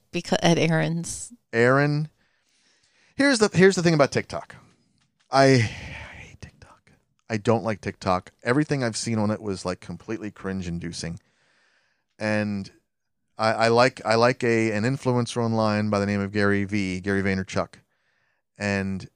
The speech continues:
Speaker 2: he's, for the last year, I've actually, I've actually unsubscribed to him because for the last year it's been TikTok, TikTok, TikTok. And I went on there once and tried to find out where my space on TikTok would be.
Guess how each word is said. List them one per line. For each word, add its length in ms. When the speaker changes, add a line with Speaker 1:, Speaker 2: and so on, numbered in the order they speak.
Speaker 2:
he's, 460
for 120
the 80
last 380
year, 260
I've 180
actually, 300
I've 220
actually 300
unsubscribed 680
to 80
him 200
because 380
for 140
the 80
last 340
year 160
it's 140
been 300
TikTok, 480
TikTok, 440
TikTok. 380
And 100
I 120
went 180
on 120
there 140
once 300
and 360
tried 200
to 40
find 280
out 160
where 200
my 220
space 500
on 180
TikTok 480
would 120
be. 220